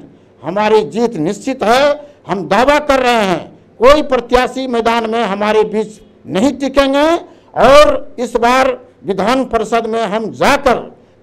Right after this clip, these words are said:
पूरे शिक्षा जगत की काया पलट करेंगे और जो भी मुख्यमंत्री रहेंगे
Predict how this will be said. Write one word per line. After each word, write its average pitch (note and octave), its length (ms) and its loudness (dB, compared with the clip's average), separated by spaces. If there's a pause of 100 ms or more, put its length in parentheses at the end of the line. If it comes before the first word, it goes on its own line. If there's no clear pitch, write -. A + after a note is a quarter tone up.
पूरे D#4 340 2
शिक्षा C#4 400 -4
जगत B3+ 400 0
की B3+ 100 -2
काया A#3+ 340 0
पलट A#3 320 0
करेंगे B3+ 540 0 (500)
और C#4+ 480 4 (140)
जो D4 260 6
भी D4+ 140 2
मुख्यमंत्री D4 600 -2
रहेंगे A3+ 460 -2